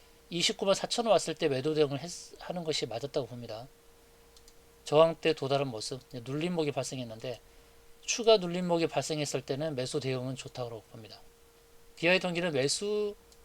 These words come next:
시점을 저울질 해야 됩니다. 이십오만 원대, 이십오만 초반에 들어오면 매수로 대응하는 게 좋겠다 봅니다. 오늘은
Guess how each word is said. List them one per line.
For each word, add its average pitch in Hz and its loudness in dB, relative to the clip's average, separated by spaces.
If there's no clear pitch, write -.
시점을 185 -2
저울질 147 4
해야 160 4
됩니다. 110 -10
이십오만 180 6
원대, 147 -2
이십오만 165 0
초반에 185 2
들어오면 147 0
매수로 165 2
대응하는 143 2
게 123 -6
좋겠다 - -4
봅니다. 113 -14
오늘은 170 0